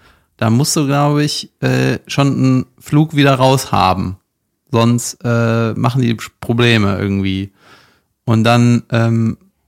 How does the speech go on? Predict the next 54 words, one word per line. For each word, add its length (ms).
ich 120
kenn 180
zwei 220
Kumpels, 360
die 140
waren 220
in 120
den 80
U 40
S 120
A 200
und 380
halt 360
für 120
längere 340
Zeit, 480
ne, 380
und, 360
ähm, 360
wussten 260
dann 80
noch 100
nicht, 160
wann 80
die 80
zurückfahren 400
und 40
die 120
wo-, 180
die 220
wollten 180
das 100
aber 160
sehen, 180
das 100
hätten 160
die, 80
die 160
da 160
gehalten. 560
Und 140
dann 140
haben 120
die 80
halt 120
irgendeinen 280
dreißig-Euro-Flug, 1120
äh, 360
für 420
irgendwann 840
nach 240
irgendwo 500
gebucht, 920
äh, 120